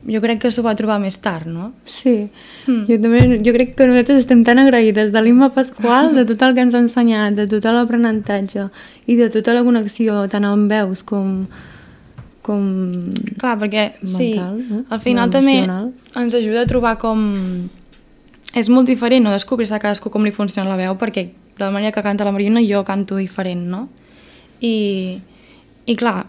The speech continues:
Speaker 1: mm, portes molts anys i dius, "Ostres, però com és que encara vols anar-hi?" Perquè jo, tot i anar a Barcelona, seguia anant a Geriona. Els dimarts no podia, sí que clar, amb tot el covid i tota la revolució dels mits i les videotru-, les videotrucades, i,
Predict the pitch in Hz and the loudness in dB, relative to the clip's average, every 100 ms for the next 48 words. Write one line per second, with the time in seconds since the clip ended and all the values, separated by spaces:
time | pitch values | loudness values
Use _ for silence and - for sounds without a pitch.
0 | - 233 226 220 247 285 285 277 277 277 | -4 0 2 0 0 2 4 4 4 4
1 | 254 226 247 226 190 202 208 233 233 196 | 2 0 -4 -6 -6 -4 -2 -4 -4 -6
2 | 190 190 185 180 180 185 185 180 180 185 | -4 -2 -2 -2 -2 -2 -4 -4 -4 -6
3 | 180 190 190 196 226 - - - - - | -8 -6 -2 -2 -2 -6 -20 -20 -20 -10
4 | - 220 233 233 254 254 247 233 262 285 | -4 0 2 2 2 0 2 4 4 2
5 | 254 240 269 220 185 185 185 185 190 180 | 2 4 4 4 0 -2 -4 -4 -4 -4
6 | 180 180 175 190 - 202 185 196 214 220 | -6 -6 -8 -10 -8 -6 -4 -4 -4 -4
7 | - 208 208 202 208 247 233 254 - - | -6 -4 -4 -2 -2 0 0 -2 -6 -18
8 | - - _ - 202 202 214 202 196 202 | -20 -20 _ -10 -6 -4 -2 -2 -2 -2
9 | 202 202 226 233 208 190 180 180 - 170 | -2 -2 -2 0 -2 -2 -6 -10 -14 -10
10 | 180 202 202 202 202 196 214 208 190 202 | -6 -6 -6 -6 -6 -6 -4 -4 -4 -2
11 | 269 262 190 196 196 196 196 196 214 - | 0 0 -4 -6 -6 -6 -6 -8 -10 -10
12 | 202 190 190 202 196 196 190 202 202 240 | -6 -6 -6 -6 -4 -6 -6 -6 -4 -4
13 | 240 214 | -4 -4